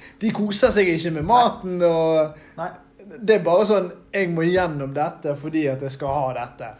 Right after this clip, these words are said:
Speaker 2: Ja.
Speaker 1: Og det er et helvete.
Speaker 2: Ja, ja, ja. Men,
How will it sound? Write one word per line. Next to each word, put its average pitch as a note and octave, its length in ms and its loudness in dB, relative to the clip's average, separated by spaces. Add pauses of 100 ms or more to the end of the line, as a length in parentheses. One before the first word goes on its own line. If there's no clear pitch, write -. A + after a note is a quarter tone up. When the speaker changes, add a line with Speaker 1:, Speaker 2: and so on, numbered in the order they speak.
Speaker 2:
Ja. D#3 100 -6 (340)
Speaker 1:
Og F3 140 -10
det F3+ 100 0
er D3 140 -4
et - 160 -12
helvete. E3+ 440 -6 (260)
Speaker 2:
Ja, G#3 120 -6 (200)
ja, C4+ 220 0
ja. D#3+ 100 -2 (440)
Men, B3 180 -2